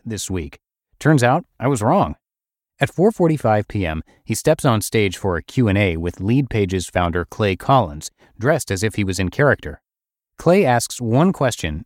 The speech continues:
and what happened next changed the entire conference. Smith didn't answer the question. Instead,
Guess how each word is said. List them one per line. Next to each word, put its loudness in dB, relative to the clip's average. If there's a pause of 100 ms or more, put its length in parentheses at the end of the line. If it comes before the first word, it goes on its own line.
(120)
and 2
what 4
happened 0
next -4 (220)
changed 2
the 0
entire 0
conference. -4 (380)
Smith 0 (120)
didn't 0
answer -4
the -4
question. -4 (420)
Instead, 2